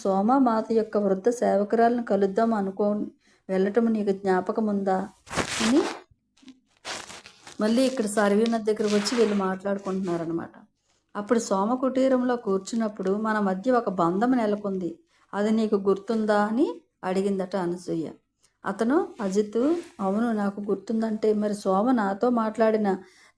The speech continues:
చివరి మాటలు మన గతం గురించే" అని చెప్పిందట. "మన గతమా?" అతను అడిగితే, అతను మళ్ళీ, నేను మళ్ళీ తల ఊపి, "ఆమె నాతో నేను జనక మహారాజు పరివార కృత్యాలలో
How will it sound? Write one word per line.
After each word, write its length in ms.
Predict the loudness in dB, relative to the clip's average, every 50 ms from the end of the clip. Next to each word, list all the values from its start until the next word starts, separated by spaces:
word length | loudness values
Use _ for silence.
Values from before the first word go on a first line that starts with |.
| -2 2 4
చివరి 220 | 4 6 6 6
మాటలు 460 | 6 6 4 4 2 0 -2 -2 -2 0
మన 300 | 0 2 2 2 0 0 -2
గతం 300 | -2 -2 0 -2 0 2
గురించే" 640 | 2 4 4 4 2 2 2 2 2 2 0 -4 -10 _ _ _ _ _ _ _ _
అని 300 | -2 2 4 4 4 2 0 -8 -18 _ -12 -10
చెప్పిందట. 500 | -8 -6 -2 0 0 0 0 -2 -6 -10 -12 -14 _ _ _ _ _ -2
"మన 220 | 2 2 4 4
గతమా?" 560 | 4 4 2 2 2 0 0 0 0 -2 -2 -6 -10 _ _ _ _ -8
అతను 280 | -4 -2 0 2 2 4
అడిగితే, 600 | 4 2 2 2 2 4 4 4 4 2 -2 -6 _ _ _ _
అతను 220 | -8 -4 -2 0 0
మళ్ళీ, 420 | 2 0 0 0 0 2 2 4
నేను 280 | 4 2 2 0 0 0
మళ్ళీ 240 | 0 2 2 2 2
తల 240 | 2 2 2 2
ఊపి, 560 | 2 2 0 0 0 0 0 2 0 -2 -4 -4 -2
"ఆమె 240 | 0 0 2 2 2
నాతో 640 | 0 0 0 0 0 2 4 4 4 4 4 2 -2 -8 -16 _ _ -2
నేను 260 | 2 2 4 4 2
జనక 340 | 2 2 0 0 -2 -2 -2
మహారాజు 580 | 0 0 2 2 4 4 4 4 4 4 2 0
పరివార 520 | -2 -2 0 2 2 4 4 4 4 2
కృత్యాలలో 800 | 2 2 2 2 2 2 2 2 4 4 4 2 2 2 2 0